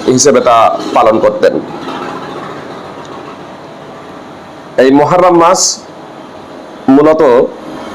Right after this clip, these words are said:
সৃষ্টির সূচনা লগ্ন থেকেই আল্লাহ তাআলার বিধানে আল্লাহ তাআলার নিকটে সম্মানিত মাস হিসেবে পরিগণিত হয়ে এসেছে।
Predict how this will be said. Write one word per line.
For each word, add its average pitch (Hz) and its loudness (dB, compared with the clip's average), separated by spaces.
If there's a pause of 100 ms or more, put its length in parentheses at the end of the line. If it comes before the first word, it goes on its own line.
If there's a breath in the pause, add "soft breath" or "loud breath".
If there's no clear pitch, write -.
(1500)
সৃষ্টির 175 2
সূচনা 160 2
লগ্ন 160 4
থেকেই 180 4
আল্লাহ 156 2
তাআলার 151 4
বিধানে 131 4
আল্লাহ 139 4
তাআলার 139 4
নিকটে 131 4
সম্মানিত 135 2
মাস 127 4
হিসেবে 135 4
পরিগণিত 123 4
হয়ে 120 6
এসেছে। 98 -2